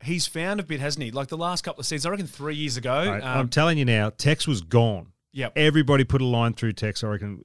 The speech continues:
Speaker 2: probably three years ago. And then, then he had a good year, and then all of a sudden he's had another good year, and you're thinking, "Where's this come from?"
Speaker 1: All of a sudden last
Speaker 2: He
Speaker 1: year
Speaker 2: looked,
Speaker 1: early on, he was
Speaker 2: he
Speaker 1: gonna win the
Speaker 2: looked done.
Speaker 1: Coleman.
Speaker 2: He looked done,
Speaker 1: Yeah.
Speaker 2: Tex. So
Speaker 1: Yeah.
Speaker 2: well done to him 'cause he's a super bloke,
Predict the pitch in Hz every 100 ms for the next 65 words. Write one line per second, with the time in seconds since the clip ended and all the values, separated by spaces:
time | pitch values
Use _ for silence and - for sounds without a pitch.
0 | - 127 120 - 113 104 101 92 92 85
1 | 82 87 _ 113 101 101 101 95 87 _
2 | _ _ _ _ _ _ 98 87 85 82
3 | 85 147 214 196 87 76 78 90 90 90
4 | 87 - - 165 98 95 92 107 180 180
5 | 175 175 196 180 156 170 185 185 233 254
6 | 220 - 120 135 - 135 147 156 135 156
7 | 135 139 190 190 226 151 143 143 156 156
8 | 120 156 240 - 185 220 190 101 104 170
9 | 185 202 - 160 185 120 113 - - -
10 | 139 139 - - 160 147 139 123 113 104
11 | 104 113 113 - 175 127 95 92